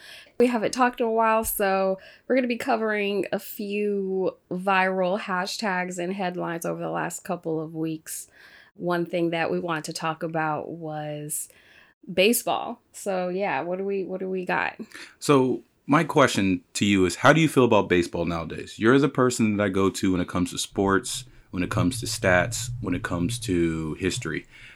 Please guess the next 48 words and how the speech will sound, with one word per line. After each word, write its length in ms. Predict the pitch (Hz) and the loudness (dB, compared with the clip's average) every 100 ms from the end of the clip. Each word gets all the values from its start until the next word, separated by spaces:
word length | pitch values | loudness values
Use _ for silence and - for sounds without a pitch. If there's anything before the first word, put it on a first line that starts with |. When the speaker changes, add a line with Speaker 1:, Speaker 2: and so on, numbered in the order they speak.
| - | -4
Speaker 2:
How 160 | - 143 | 2 4
do 60 | |
you 80 | 165 | 4
feel 180 | - 131 | 4 4
about 220 | 110 95 | 6 4
baseball? 320 | 78 - 76 | 0 -6 -10
'Cause 180 | - 95 | -6 2
I 100 | 113 | 2
feel 180 | 117 117 | 4 2
a 40 | |
certain 240 | - - 90 | 2 -2 -2
way 140 | 78 | -4
about 260 | - - 110 | -4 -4 -6
it. 100 | - - - - _ - - - - | -12 -20 -20 -20 _ -20 -20 -12 4
Speaker 1:
I 100 | 440 453 | 6 8
think 240 | 554 539 | 6 6
I'm, 440 | 302 320 320 311 294 262 - | 6 6 8 6 6 2 -2
like, 340 | 226 226 208 - | 2 4 2 2
indifferent 880 | 202 202 175 175 175 175 180 - - | 4 4 2 2 2 2 2 2 0
on 180 | 175 170 | -2 0
baseball 600 | 175 180 - 175 175 180 | 2 0 2 2 2 4
right 240 | 180 180 | 2 2
now. 500 | 165 170 170 170 - | 4 4 4 4 2
I 60 | 262 | 8
don't 160 | 302 | 8
know. 100 | 240 | 10
I 140 | 190 196 | 6 6
don't 340 | 196 240 294 - | 4 2 2 0
think 400 | 226 214 202 - _ _ - - - 190 | 0 0 -2 -8 _ _ -20 -20 -10 2
baseball 600 | 190 202 - 190 180 165 | 6 6 4 4 6 4
is 280 | 165 175 | 4 2
what 160 | 190 175 | 2 0
it 100 | 160 | 0
used 300 | 160 175 - | 0 0 2
to 80 | 208 | 2
be. 320 | 180 180 180 | 4 4 2
So 580 | 185 180 170 165 165 - | 0 0 2 2 0 -2
it's 240 | - 190 220 | -2 0 2
not, 380 | 220 208 196 - | 4 6 4 0
I 600 | - _ _ _ - 427 | -14 _ _ _ -6 6
don't 240 | 554 554 | 8 10
know. 60 | 214 | 8
I 80 | 208 | 8
just 200 | 294 - | 4 6
don't 200 | 277 247 | 4 6
find 240 | 254 240 | 4 4
it 200 | 220 - | 2 2
captivating 1120 | - 190 190 - 190 190 185 185 185 180 185 | -2 4 4 6 4 6 6 6 6 6 2